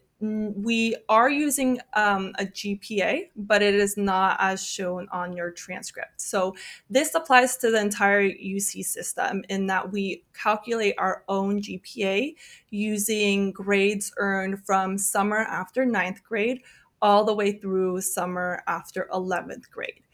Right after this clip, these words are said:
We still ask for students to report ninth and twelfth grade courses and grades for ninth grade,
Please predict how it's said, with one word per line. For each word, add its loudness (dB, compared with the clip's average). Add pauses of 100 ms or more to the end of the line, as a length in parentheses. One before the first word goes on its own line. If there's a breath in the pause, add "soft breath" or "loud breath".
(480 loud breath)
We -2
still 6 (100)
ask 2
for -2
students -2
to -2
report -2
ninth 0
and -4
twelfth -2 (160)
grade 2 (100)
courses 0
and -4
grades -6
for -8
ninth -6
grade, -4